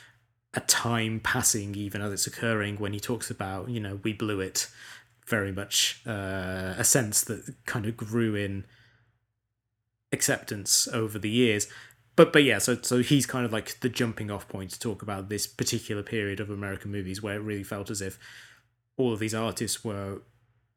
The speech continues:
taking old kind of crusty genres and turning them on their head and trying to use them to reflect something about the ways in which a whole generation of people were growing up and, you know,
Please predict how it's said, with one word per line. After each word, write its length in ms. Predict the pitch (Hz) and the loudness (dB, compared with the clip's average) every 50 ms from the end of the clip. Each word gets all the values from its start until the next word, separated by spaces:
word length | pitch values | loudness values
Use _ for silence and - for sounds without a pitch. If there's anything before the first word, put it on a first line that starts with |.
| - - | -6 -2
taking 540 | - - 147 123 - - 113 107 107 107 - - - _ | 4 4 4 4 4 0 -4 -4 -4 -6 -8 -10 -6 _
old 560 | 131 123 113 113 110 104 101 104 110 - - - - _ - - _ _ - | 0 2 2 2 0 -2 -4 -4 -6 -8 -10 -10 -12 _ -20 -20 _ _ -6
kind 160 | - 135 113 | -4 -4 -4
of 60 | 107 - | -4 -2
crusty 340 | - 135 120 - - 120 | -2 -2 -2 0 -2 -2
genres 640 | 107 104 - 113 107 104 104 104 104 104 101 92 95 | -2 -2 -2 -2 -2 -2 -2 -2 -2 0 0 0 -2
and 220 | 95 101 101 - - _ _ _ _ - | -2 -6 -10 -12 -18 _ _ _ _ -8
turning 300 | - - 131 120 113 110 | -2 0 2 2 2 0
them 120 | 110 104 | -2 -4
on 100 | 104 101 | -4 -4
their 100 | 98 98 | -4 -4
head 280 | 92 - 117 101 95 92 | -2 -2 -2 -4 -4 -6
and 120 | 101 101 | -8 -6
trying 220 | - - 104 101 92 | -6 -6 -6 -6 -6
to 80 | - 104 | -6 -6
use 140 | 101 98 | -6 -6
them 120 | - 92 95 | -8 -8 -8
to 240 | - - 98 92 98 - - - - - - - - - - - _ | -6 -6 -6 -8 -10 -14 -18 -20 -20 -20 -20 -20 -20 -20 -20 -6 _
reflect 340 | - 131 - - 135 107 - | -2 -2 2 2 0 0 0
something 320 | - 127 107 - - 104 98 | -2 -4 -4 -6 -6 -8 -6
about 200 | 98 113 104 101 | -4 -6 -4 -4
the 60 | 110 | -4
ways 300 | 104 113 107 107 101 98 | -4 -2 -2 -2 -2 -4
in 80 | 104 | -4
which 460 | 101 101 98 - - - - - - 107 - | -6 -6 -4 -2 -2 0 0 0 0 -2 -4
a 60 | 117 | -2
whole 220 | 101 117 120 117 | 0 0 0 0
generation 540 | 110 - 117 110 107 107 101 101 95 - 117 | 0 0 -2 -2 0 -2 -2 -2 -2 -4 -6
of 40 | - | -6
people 360 | - 113 107 101 - 113 104 | -4 -6 -6 -4 -4 -6 -6
were 600 | 98 98 110 110 107 104 104 101 98 92 95 95 - - - - - - _ _ _ _ _ _ _ _ _ _ _ | -4 -4 -4 -4 -4 -2 -2 -4 -4 -4 -4 -6 -8 -14 -20 -20 -20 -20 _ _ _ _ _ _ _ _ _ _ _
growing 380 | - 120 113 110 107 104 101 101 | -4 -2 -2 -2 -2 -2 -4 -6
up 160 | 101 92 - | -6 -6 -8
and, 200 | 113 95 95 95 - _ - | -8 -10 -10 -10 -14 _ -12
you 200 | 113 107 117 107 | -8 -6 -6 -6
know, 140 | 95 95 | -6 -8